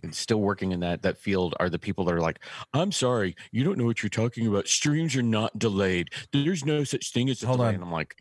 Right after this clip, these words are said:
Speaker 2: Hold, hold on a second. I'm being Okay, so that was Sweet Catherine. You can see it fine. Your phone's
Speaker 1: Yes.
Speaker 2: broken. I'm looking at it on my phone. I'm fine.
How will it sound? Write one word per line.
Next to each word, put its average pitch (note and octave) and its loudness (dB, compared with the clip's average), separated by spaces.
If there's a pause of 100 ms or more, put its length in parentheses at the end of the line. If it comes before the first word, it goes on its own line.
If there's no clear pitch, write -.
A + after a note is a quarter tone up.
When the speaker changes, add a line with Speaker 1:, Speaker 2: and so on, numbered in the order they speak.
Speaker 2:
Hold, G#2 2
hold B2 2
on G#2+ 4
a F#2 2
second. G2 -4
I'm G2 2
being G2 0 (3000)
Okay, A2 2 (120)
so A2 2
that G#2+ 2
was A2+ -2
Sweet D3+ 0
Catherine. A2 2
You A2+ 6
can A2+ 0
see A2+ 2
it F2 2
fine. D#2 -2
Your F3+ -2
phone's G#3 2
Speaker 1:
Yes. C3+ -2
Speaker 2:
broken. D#2 -2 (440)
I'm B2+ 0
looking C#3 0
at B2+ 2
it B2 4
on A#2+ 2
my C3 2
phone. C3+ 2 (440)
I'm C3 2
fine. C3+ 2